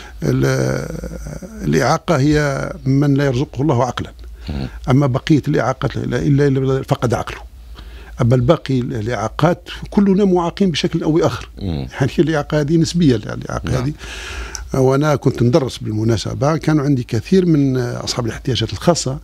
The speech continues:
Speaker 2: مم.
Speaker 1: كانوا من أبرز الطلبة عندي هما.
Speaker 2: نعم.
Speaker 1: ولهذا يعني قضية أنه يشارك في الانتخابات وغيره وغيره، هذا م-،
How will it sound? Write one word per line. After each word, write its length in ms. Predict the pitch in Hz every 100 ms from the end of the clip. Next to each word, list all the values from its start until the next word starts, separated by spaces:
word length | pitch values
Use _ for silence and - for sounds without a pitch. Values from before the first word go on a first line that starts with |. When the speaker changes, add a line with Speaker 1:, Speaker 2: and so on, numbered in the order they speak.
| -
Speaker 2:
مم. 80 | 78 73 -
Speaker 1:
كانوا 200 | - 185
من 60 | 165
أبرز 240 | 160 143
الطلبة 300 | - 170 139
عندي 220 | 120 135 117
هما. 260 | 110 87 - - -
Speaker 2:
نعم. 280 | 82 73 62 - - - - - -
Speaker 1:
ولهذا 480 | 135 135 123 196 180
يعني 560 | 135 117 113 104 101 - -
قضية 260 | 131 160 -
أنه 240 | 120 113
يشارك 260 | 107 147 113
في 60 | 113
الانتخابات 480 | 104 - 120 110
وغيره 220 | 107 104 107
وغيره، 380 | 107 156 160
هذا 220 | 131 127 120
م-، 200 | 117